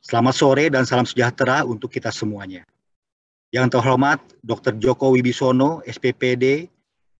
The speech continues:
K G H, selaku Sekjen Perhimpunan Dokter Hipertensi Indonesia, ina S H,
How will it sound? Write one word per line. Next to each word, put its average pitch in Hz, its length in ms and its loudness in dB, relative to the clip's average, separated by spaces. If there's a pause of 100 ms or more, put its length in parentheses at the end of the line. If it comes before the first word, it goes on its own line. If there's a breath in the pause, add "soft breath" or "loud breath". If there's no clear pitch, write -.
(180)
K 123 160 -6
G 127 160 -4
H, 143 320 -8
selaku 123 320 -8
Sekjen 143 480 -6
Perhimpunan 127 480 -4
Dokter 127 240 -8
Hipertensi 127 560 -6
Indonesia, 127 640 -4 (400)
ina 123 240 -4
S 131 160 -6
H, 151 240 -4